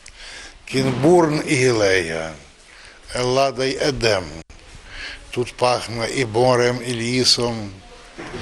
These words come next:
Спочатку залізом, а далі вогнем, вогнем і залізом. Без золота олія тут золота,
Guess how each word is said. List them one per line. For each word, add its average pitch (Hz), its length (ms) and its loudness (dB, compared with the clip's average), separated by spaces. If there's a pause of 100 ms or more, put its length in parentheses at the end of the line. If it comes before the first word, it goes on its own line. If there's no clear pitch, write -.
(400)
Спочатку 135 760 2
залізом, 131 600 4 (840)
а 113 120 -2
далі 120 360 2
вогнем, 104 500 2 (760)
вогнем 107 580 0 (140)
і 123 40 -6
залізом. 104 580 -2 (1080)
Без 135 140 4
золота 139 540 4
олія 135 420 4
тут 127 460 2
золота, 117 640 2